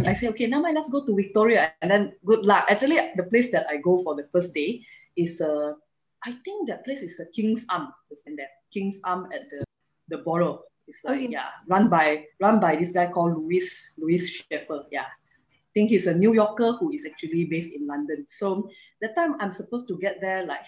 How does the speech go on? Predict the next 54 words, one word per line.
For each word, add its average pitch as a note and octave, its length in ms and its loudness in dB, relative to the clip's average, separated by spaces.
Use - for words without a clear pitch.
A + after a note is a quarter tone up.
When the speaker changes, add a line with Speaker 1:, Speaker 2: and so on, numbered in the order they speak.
Speaker 1:
hey, D4+ 380 2
you B3 100 2
know, C#4 120 2
it's A#3+ 240 2
only, C4 300 2
like, F#3+ 260 4
from F#3+ 140 0
my F3+ 220 -2
house, A3+ 440 2
it's F3 160 -14
like D#3 220 0
we D#3+ 60 -8
take G#3+ 260 -2
a C#3+ 240 -2
train. B3+ 400 4
I'm F3 100 2
supposed C4 340 -2
to F3 160 -4
reach G3+ 220 -2
there, G#3+ 160 6
like, D3+ 200 0
very F#3 140 4
quickly, F#3 320 -2
like, D3 180 -4
within F#3+ 300 0
half G#3+ 120 0
an D#3+ 100 -6
hour, E3+ 340 -2
I F3+ 100 4
should F3+ 280 -6
be D3 100 -6
there. D#3 220 2
But E3+ 200 0
good G#3+ 160 6
luck, G3+ 220 4
because B3 220 4
I E3+ 240 0
take - 160 0
the D#3+ 100 -2
wrong F3 320 4
track. F3 220 2
I D#3+ 180 2
ended F#3 220 0
up G3 160 2
have F3 160 -8
to D#3+ 140 -14
take G3 180 0
a D3+ 80 0
long F#3 720 4
track. - 360 0
So G3+ 140 6
I E3+ 100 4
reached F#3 220 2
about D3+ 320 -4